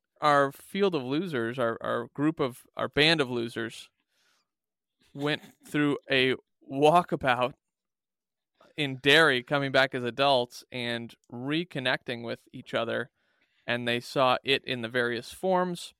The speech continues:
We learned more about Beverly and her dad and the weirdness that happened there, which continues on in, in this, uh, this section. Richie and Bill, and finding out,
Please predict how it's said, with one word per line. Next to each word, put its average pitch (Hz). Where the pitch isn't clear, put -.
We 123
learned 123
more 123
about 113
Beverly 147
and 120
her 131
dad 127
and 110
the 110
weirdness 123
that 123
happened 120
there, 120
which 123
continues 113
on 113
in, 117
in 113
this, -
uh, -
this -
section. -
Richie 135
and 117
Bill, 170
and 120
finding 131
out, 120